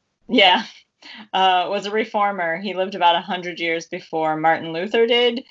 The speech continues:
and, um, it seems that he probably was an inspiration for Martin Luther. He wasn't calling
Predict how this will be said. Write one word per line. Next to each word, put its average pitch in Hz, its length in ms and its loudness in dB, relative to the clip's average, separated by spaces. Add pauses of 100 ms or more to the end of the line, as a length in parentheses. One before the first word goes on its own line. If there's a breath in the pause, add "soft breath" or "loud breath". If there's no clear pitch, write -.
(300 loud breath)
and, 165 880 0 (100)
um, 151 1000 -2 (260)
it - 200 2
seems 233 500 0
that 180 140 -2
he 196 120 0
probably 180 460 0
was 165 160 -2
an 160 80 -8
inspiration 156 640 -4
for 151 120 -8
Martin 151 300 -2
Luther. 143 380 0
He 165 220 -2
wasn't 165 420 0
calling 156 480 2